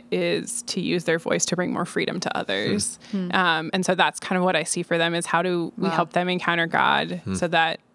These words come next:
Speaker 1: then that freedom, if that's their foundation, if God is their foundation and that's where their freedom lies and they can bring other people in that, then they're truly free. And
Speaker 2: Yep.
Speaker 1: like, what else could I, <laughs> what, what else could we want
Speaker 2: Right.
Speaker 1: than our students to be truly free?
Speaker 3: Yeah.
Speaker 2: Yeah, for sure.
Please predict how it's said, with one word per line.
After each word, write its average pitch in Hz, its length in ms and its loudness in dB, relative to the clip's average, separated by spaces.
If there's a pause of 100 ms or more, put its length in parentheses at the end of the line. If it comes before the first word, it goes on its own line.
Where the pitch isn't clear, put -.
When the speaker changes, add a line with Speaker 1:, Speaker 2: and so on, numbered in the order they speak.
(720)
Speaker 1:
then 185 160 2
that 170 160 2
freedom, 208 360 2
if 180 140 -2
that's 185 220 2
their 208 120 2
foundation, 175 520 0
if 170 120 -2
God 170 200 4
is 180 120 -2
their 175 160 2
foundation 165 800 0 (360)
and 180 100 2
that's - 160 0
where 190 60 0
their 170 120 2
freedom 180 400 0
lies 170 340 0
and 185 120 0
they 180 60 2
can 185 160 -2
bring 175 220 -2
other 170 160 0
people 175 220 -4
in 170 160 -2
that, 240 220 0
then 196 160 0
they're 202 140 2
truly 208 500 0
free. - 480 -4
And 175 180 0
Speaker 2:
Yep. 165 100 0
Speaker 1:
like, - 100 -4 (240)
what 185 180 2
else 202 180 0
could - 160 2
I, 190 140 2
<laughs> - 240 -2
what, 214 260 2
what 208 120 4
else 220 140 2
could 214 100 -4
we 202 100 2
want 190 380 0
Speaker 2:
Right. 175 200 0
Speaker 1:
than 185 120 0
our 180 120 0
students 175 380 -2
to 180 80 0
be 175 120 2
truly - 320 0
free? - 340 0 (140)
Speaker 3:
Yeah. 180 80 -8
Speaker 2:
Yeah, 180 180 -4
for 190 180 -8
sure. 175 340 -8